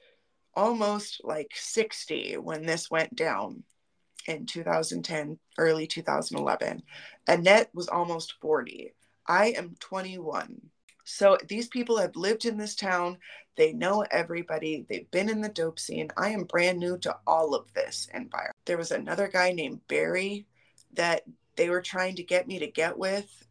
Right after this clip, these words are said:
and, but he lived, like, a state, and I didn't know what was going on with that either. He was kinda creepy.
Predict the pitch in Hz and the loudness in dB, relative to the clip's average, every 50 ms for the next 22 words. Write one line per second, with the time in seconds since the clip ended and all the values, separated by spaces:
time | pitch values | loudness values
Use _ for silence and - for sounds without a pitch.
0 | _ - - 160 156 151 156 131 - 147 147 - - 190 196 180 175 175 180 175 | _ -4 -2 -2 -2 -2 -2 -2 -2 -2 -2 -4 -6 -6 -4 0 0 0 0 -2
1 | - - - - - - - - - 185 180 - - 170 170 175 214 262 269 226 | -2 -4 -4 -4 -4 -6 -6 -4 -4 -4 -2 -2 -4 -4 -4 -4 -2 -2 -2 -2
2 | - - 175 180 180 180 - - 131 127 - 175 160 165 156 160 160 156 147 151 | -2 -2 0 2 2 2 2 -2 -4 -4 -2 0 0 2 2 2 0 0 -2 -4
3 | - - 156 160 - - 165 170 170 123 95 - - - - 175 185 190 - - | 0 2 2 2 2 0 -6 -4 -2 -2 -2 -4 -4 -10 -12 -12 -12 -12 -12 -8
4 | - 151 - - - - 143 139 - - 151 160 165 165 | -8 -8 -8 -8 -12 -10 -8 -8 -6 -4 -6 -6 -6 -8